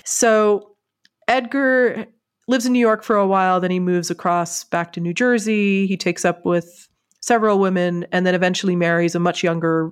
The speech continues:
Bergen County girl named Paige Heimeyer. They move out to San Diego, and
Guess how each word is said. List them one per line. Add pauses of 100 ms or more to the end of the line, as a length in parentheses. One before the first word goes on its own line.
Bergen
County
girl (120)
named
Paige
Heimeyer. (260)
They
move
out
to
San
Diego, (720)
and